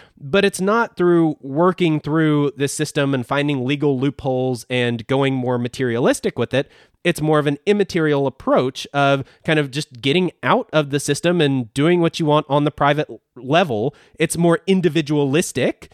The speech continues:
So kind of like the <laughs> religious example where the immaterial is more individualistic, but as the individuals grow, it creates this community of individualistic <laughs> minded people. That, that's kind of the thing with the P M A, where it's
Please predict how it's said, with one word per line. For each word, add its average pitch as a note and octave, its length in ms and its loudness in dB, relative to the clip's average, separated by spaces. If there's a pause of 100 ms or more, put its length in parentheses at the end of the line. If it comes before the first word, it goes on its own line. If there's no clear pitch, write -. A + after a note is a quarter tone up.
(280)
So D3+ 280 2
kind E3+ 220 0
of D#3 120 0
like D3 260 2
the C#3+ 500 -2 (120)
<laughs> - 80 -20
religious E3 560 0
example C#3 520 0
where D3+ 120 2
the C3+ 200 -2
immaterial D3 680 0
is C3+ 120 -4
more C3 200 0
individualistic, C3+ 1000 -2
but C3 220 0 (260)
as D3+ 220 0
the C#3 140 0
individuals C3 480 -2
grow, D#3+ 260 0
it C#3 80 -4
creates C#3 360 -2
this C3 120 -10
community D3 680 0
of C#3+ 220 -2
individualistic D3 880 -2
<laughs> C3 80 -6
minded C#3+ 320 -4
people. E3 400 0 (160)
That, E3 260 0
that's D#3+ 280 -2
kind F3 200 0
of D#3+ 120 0
the C#3+ 80 -4
thing E3 260 0
with C#3 140 0
the C3+ 60 -4
P D3 180 -2
M C#3+ 80 2
A, C#3 180 2
where B2 260 0
it's B2+ 220 -6